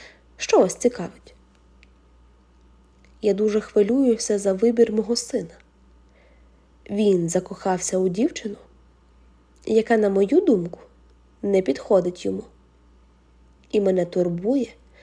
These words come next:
що вона може його не зробити щасливим і навіть нашкодити йому».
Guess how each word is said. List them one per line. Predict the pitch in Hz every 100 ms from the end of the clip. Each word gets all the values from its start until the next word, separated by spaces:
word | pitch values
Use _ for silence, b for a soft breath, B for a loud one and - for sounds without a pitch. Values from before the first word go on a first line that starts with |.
| b b b
що | - - 214
вона | 214 208
може | 190 202 294 285
його | 214 208 226
не | 220
зробити | 208 208 202 311 302 170
щасливим | - 175 - - - - _ _ _ _ _ _ _ _ _ _ _ -
і | 202
навіть | 180 170 170 180 - _ _ _ -
нашкодити | 160 147 - - 151 160 - -
йому». | -